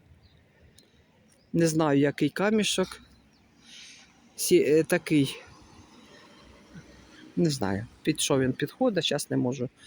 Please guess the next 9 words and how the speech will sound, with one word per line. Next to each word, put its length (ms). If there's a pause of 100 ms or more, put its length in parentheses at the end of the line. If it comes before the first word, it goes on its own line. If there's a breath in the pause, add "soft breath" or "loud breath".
(320 loud breath)
бистренько 480
вспомнити. 680
Там 200
німці 500 (640 loud breath)
розказують, 760
я 120
нічого 460
не 180
тут. 420